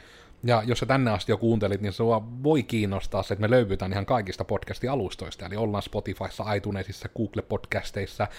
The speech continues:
ja kuvankaa sitten YouTubessa myös. Ja joka tiistai tosiaan tämmönen uusi suruvirsi meiltä tulee, missä jostakin valitetaan.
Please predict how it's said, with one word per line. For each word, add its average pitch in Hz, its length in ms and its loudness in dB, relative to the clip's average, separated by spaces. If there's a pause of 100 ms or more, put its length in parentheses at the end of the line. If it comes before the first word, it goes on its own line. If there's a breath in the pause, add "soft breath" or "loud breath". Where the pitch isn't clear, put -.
(220 loud breath)
ja 185 80 2
kuvankaa 101 460 4
sitten 95 380 -6
YouTubessa - 600 -6
myös. - 480 -12 (840 loud breath)
Ja 120 280 6 (800 soft breath)
joka - 240 4
tiistai 143 420 2
tosiaan 127 340 2
tämmönen 110 380 2
uusi 117 240 0
suruvirsi 104 540 2
meiltä 98 220 0
tulee, 113 520 4
missä 104 180 -4
jostakin 104 420 -2
valitetaan. 101 760 2